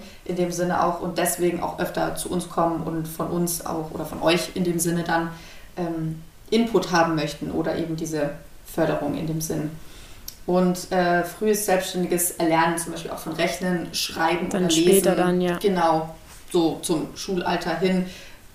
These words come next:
Speaker 1: In der Vorschule ist es ja normal,
Speaker 2: Ja.
Speaker 1: dass man sowas schon mal durchgeht. Aber wie gesagt, hochbegabte Kinder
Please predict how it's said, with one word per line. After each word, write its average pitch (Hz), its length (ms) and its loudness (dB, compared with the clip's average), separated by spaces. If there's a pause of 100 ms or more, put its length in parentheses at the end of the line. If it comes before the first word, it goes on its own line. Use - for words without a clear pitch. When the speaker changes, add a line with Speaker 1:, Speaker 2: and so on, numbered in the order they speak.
Speaker 1:
In 170 80 -6
der 165 80 -4
Vorschule 180 580 0
ist 170 100 0
es 165 140 -4
ja 165 320 -2
normal, 165 400 2 (120)
Speaker 2:
Ja. 185 120 0
Speaker 1:
dass - 180 -8
man 165 120 -6
sowas 160 220 -6
schon 156 100 -6
mal 156 100 -4
durchgeht. 196 600 2 (100)
Aber 165 380 -2
wie 165 80 0
gesagt, 156 280 -2
hochbegabte - 540 -4
Kinder 160 280 0